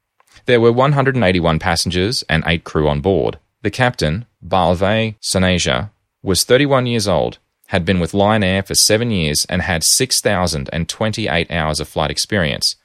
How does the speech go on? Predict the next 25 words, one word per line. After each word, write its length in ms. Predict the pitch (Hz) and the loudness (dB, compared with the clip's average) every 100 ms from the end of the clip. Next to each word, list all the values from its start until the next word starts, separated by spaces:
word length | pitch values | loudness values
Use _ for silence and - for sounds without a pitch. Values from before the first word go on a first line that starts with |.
| _ _ _ - | _ _ _ -2
with 160 | 92 | -2
five 340 | - 107 104 - | 0 0 2 0
thousand 440 | 95 82 82 90 | -2 0 0 0
one 120 | 85 | 0
hundred 220 | 82 82 80 | 0 -4 -2
and 100 | 80 | 0
seventy-six 640 | 92 80 76 - 151 - | 0 -2 -2 0 0 -2
of 120 | 76 | -6
them 200 | 71 64 - - | -6 -10 -6 0
on 100 | 107 | 0
a 60 | |
Boeing 340 | 92 90 80 76 | 2 0 0 0
seven 300 | 90 73 76 | 0 -2 -4
thirty-seven. 640 | 76 67 - 98 78 - _ _ _ _ _ _ _ _ | -6 -2 -2 0 -4 -10 _ _ _ _ _ _ _ _
The 80 | - | -4
first 280 | - 101 107 | 2 4 4
officer, 480 | 98 98 - 110 143 _ _ | 2 0 -2 -2 -6 _ _
known 160 | 95 92 | 0 0
only 260 | 90 87 80 | 2 0 -2
as 120 | - | -2
Harvino, 640 | 85 80 113 85 50 55 _ _ 110 | -2 0 0 -2 -4 -12 _ _ -6
was 100 | - | -2
forty-one 520 | 131 127 127 131 131 | 2 2 2 0 0
years 220 | 80 71 | -2 -2
old, 280 | 53 50 | -4 -6